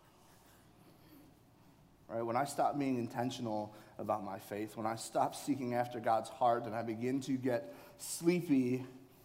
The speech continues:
in my faith, I'm good intentioned and I'm still fun to be around, I make dumb choices. I make dumb choices as they regard to my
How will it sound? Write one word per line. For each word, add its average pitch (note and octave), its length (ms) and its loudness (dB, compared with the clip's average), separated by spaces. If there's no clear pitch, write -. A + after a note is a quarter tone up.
in C3+ 140 4
my B2 160 6
faith, B2+ 280 0
I'm C#3 140 0
good C3+ 160 4
intentioned C3+ 680 0
and A2+ 120 2
I'm G#2+ 100 -2
still D3 240 0
fun A#2+ 280 2
to A2+ 40 -4
be A#2+ 220 -2
around, B2 500 2
I G#2+ 40 -8
make G#2+ 220 -10
dumb G#2 200 -4
choices. - 560 -14
I A#2+ 60 -8
make G#2+ 340 -8
dumb C3 320 2
choices G#2+ 520 -4
as G2 120 -8
they G2+ 100 -6
regard G2 380 -6
to G#2+ 100 -14
my G2 140 -10